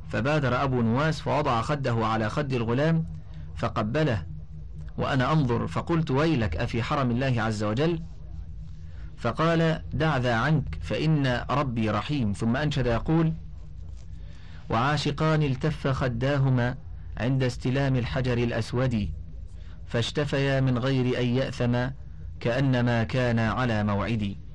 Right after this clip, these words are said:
قلت: "انظروا إلى هذه الجرأة التي نظر فيها إلى الرحمة ونسي شدة العقاب بانتهاك تلك الحرمة". وقد ذكرنا في أول الكتاب هذا أن رجلا زنى بامرأة في الكعبة فمسخ حجرين،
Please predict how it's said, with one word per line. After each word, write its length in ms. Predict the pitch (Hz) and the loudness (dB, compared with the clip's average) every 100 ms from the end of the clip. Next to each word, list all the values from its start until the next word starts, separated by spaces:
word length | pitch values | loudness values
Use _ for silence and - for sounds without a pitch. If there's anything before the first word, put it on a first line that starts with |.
| - - - - - | -14 -14 -12 -8 0
قلت: 340 | 170 180 - - - 123 | 2 0 -2 -12 -6 0
"انظروا 320 | 131 160 160 | 2 4 4
إلى 180 | 156 147 | 4 4
هذه 360 | 151 156 151 | 2 2 2
الجرأة 460 | 139 147 156 110 98 - - - | 2 2 2 0 -4 -8 -10 -2
التي 480 | 117 139 143 131 117 127 | 0 0 2 0 0 2
نظر 380 | 143 151 143 | 2 4 2
فيها 300 | 135 160 139 | 2 2 2
إلى 180 | 143 135 | 2 2
الرحمة 420 | 131 160 165 143 | 2 2 2 2
ونسي 380 | 123 139 151 127 | 4 2 2 0
شدة 360 | 110 117 120 113 | 0 -2 0 0
العقاب 440 | 95 113 165 165 165 - - | -2 0 0 0 -2 -8 -2
بانتهاك 460 | 123 117 131 156 156 | 0 2 2 2 2
تلك 340 | 123 117 98 | 0 0 0
الحرمة". 440 | 104 - 147 110 98 - - - - | -2 0 2 2 0 -4 -10 -10 -8
وقد 260 | - 113 | -4 0
ذكرنا 380 | 117 156 160 151 | 0 2 2 2
في 160 | 143 139 | 0 2
أول 220 | 160 147 | 2 2
الكتاب 420 | 139 147 156 147 | 0 -2 0 2
هذا 380 | 139 135 98 - - - - - | 2 2 0 -4 -8 -12 -8 -2
أن 120 | 117 | 2
رجلا 400 | 139 151 151 139 | 4 4 2 2
زنى 260 | 131 156 143 | 2 2 2
بامرأة 380 | 135 139 151 | 2 2 2
في 280 | 135 131 113 | 0 0 0
الكعبة 420 | 117 131 156 151 | -2 0 0 0
فمسخ 640 | 135 - 113 156 156 120 113 | 0 0 2 2 2 0 0
حجرين، 640 | 104 104 107 131 113 101 | -2 -2 0 0 0 -2